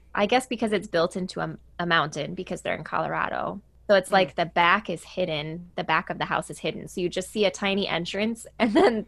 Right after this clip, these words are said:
Speaker 1: the back is huge. Anyway, they also had two planes and a yacht. <laughs> So they were doing well. I
Speaker 2: Whoa.
Speaker 1: feel like I can't relate to that, but they were doing great and they were living the American dream.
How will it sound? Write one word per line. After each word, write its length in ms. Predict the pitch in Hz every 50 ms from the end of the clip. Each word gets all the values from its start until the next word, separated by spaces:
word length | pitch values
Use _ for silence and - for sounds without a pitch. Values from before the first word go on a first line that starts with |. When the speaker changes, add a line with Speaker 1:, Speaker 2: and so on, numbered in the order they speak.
| - _ -
Speaker 1:
the 80 | 185 165
back 400 | 165 - 185 180 185 190 - -
is 140 | 160 143 -
huge. 560 | - 196 180 160 120 92 - - - - - - _ _ _ -
Anyway, 420 | 233 233 233 214 202 185 180 180
they 180 | 180 190 180 185
also 680 | - - 202 214 233 - - - 220 208 208 208 202 202
had 300 | 214 214 208 185 175 -
two 200 | - - 269 233
planes 540 | - - 226 214 208 202 196 202 202 - - -
and 200 | - 190 180 165
a 80 | 165 160
yacht. 400 | 160 156 160 160 139 120 - -
<laughs> 60 | _ -
So 500 | - - - - 214 214 - 285 247 214 175
they 140 | 208 202 208
were 140 | 226 254 254
doing 440 | 214 - 220 208 196 190 190 185 170
well. 500 | 175 170 160 151 151 156 - - 190 - - - _ _ _ _ _ - 190 185
I 80 | 180 165
Speaker 2:
Whoa. 80 | - -
Speaker 1:
feel 140 | 214 202
like 180 | 190 180 180 - -
I 140 | - 175 180
can't 280 | - - 233 220 214 -
relate 340 | 226 226 226 220 226 220 -
to 100 | - 226
that, 260 | 240 233 254 311 -
but 140 | - 202 185
they 140 | - 180 190
were 100 | 196 208
doing 280 | 190 214 196 185 165 170
great 540 | - - 156 160 170 185 233 - - - - _ - - - - - -
and 220 | - 196 196 196 190
they 120 | 185 185
were 140 | 185 196 202
living 400 | 185 185 180 170 190 190 190 202
the 140 | 196 196 180
American 440 | 170 170 - - 185 - - 180 170
dream. 560 | 165 - 165 165 165 165 165 160 180 185 190